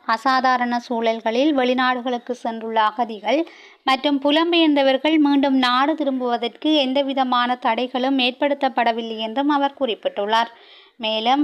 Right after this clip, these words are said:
பலாலி விமான நிலையத்தில் கைது செய்யப்பட்ட நபரை விடுவிப்பதற்காக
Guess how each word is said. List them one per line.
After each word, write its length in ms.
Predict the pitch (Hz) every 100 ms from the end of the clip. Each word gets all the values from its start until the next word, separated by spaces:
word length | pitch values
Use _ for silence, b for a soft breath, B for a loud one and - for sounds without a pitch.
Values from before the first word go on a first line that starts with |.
| 277
பலாலி 440 | 240 233 233 247
விமான 360 | 240 226 226 226
நிலையத்தில் 580 | 226 214 214 208 208 277
கைது 340 | 285 254 233 240
செய்யப்பட்ட 560 | - 240 233 - 214 220
நபரை 400 | 208 202 214 254
விடுவிப்பதற்காக 1120 | 269 240 247 254 247 214 202 - 196 196 269